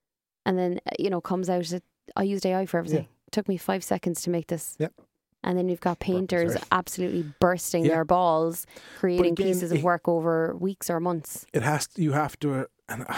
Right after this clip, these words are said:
Speaker 2: I'm worried about this answer, but you have to hope that Joe Soap or Jane Soap at home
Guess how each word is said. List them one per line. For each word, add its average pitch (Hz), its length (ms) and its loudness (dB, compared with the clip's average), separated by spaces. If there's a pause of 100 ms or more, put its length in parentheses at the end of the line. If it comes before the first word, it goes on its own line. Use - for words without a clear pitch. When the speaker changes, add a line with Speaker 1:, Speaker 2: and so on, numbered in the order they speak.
(160)
Speaker 2:
I'm 113 180 -6
worried 120 240 -2
about 110 200 -4
this 104 120 -8
answer, 131 260 -2
but 113 160 -12
you 110 80 -10
have - 320 -12
to 110 220 0 (420)
hope 147 500 -2 (520)
that 120 340 -2
Joe 131 280 0
Soap 160 500 0
or 113 100 -2
Jane 151 360 0
Soap 131 260 0
at 113 60 -2
home 135 440 0